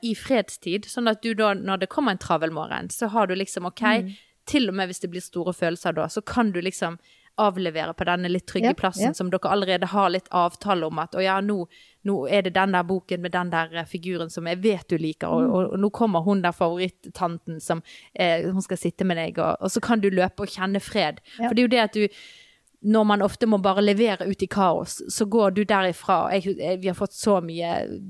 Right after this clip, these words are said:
Speaker 1: videoer og, og meldinger fra mødre som sitter i biler og er så knust
Speaker 2: Mm,
Speaker 1: etter
Speaker 2: det er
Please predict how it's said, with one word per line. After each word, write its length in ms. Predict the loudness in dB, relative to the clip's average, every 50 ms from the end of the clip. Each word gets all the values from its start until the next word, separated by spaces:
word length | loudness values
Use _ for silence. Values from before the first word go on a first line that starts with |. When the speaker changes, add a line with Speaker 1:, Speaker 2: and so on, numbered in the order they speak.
| -12 -8 -4
Speaker 1:
videoer 520 | -2 0 0 0 2 2 4 4 4 4 2
og, 240 | 0 0 -2 -2 0
og 60 | 2
meldinger 500 | 2 4 4 4 2 2 2 0 -2 -2
fra 160 | 0 0 0
mødre 360 | 0 0 0 0 0 0 -2 -4
som 120 | -4 -4
sitter 340 | -4 -4 -4 -4 -2 -2 -4
i 40 | -2
biler 360 | -4 -4 -4 -2 0 0 0
og 140 | 0 0 0
er 100 | -2 -2 -4
så 200 | -4 -6 -6 -6
knust 760 | -6 -10 -8 -4 -2 0 2 4 4 4 2 2 -2 0 2 4
Speaker 2:
Mm, 120 | 4 4
Speaker 1:
etter 180 | 4 2 2 2
Speaker 2:
det 40 |
er 160 | 2 2 4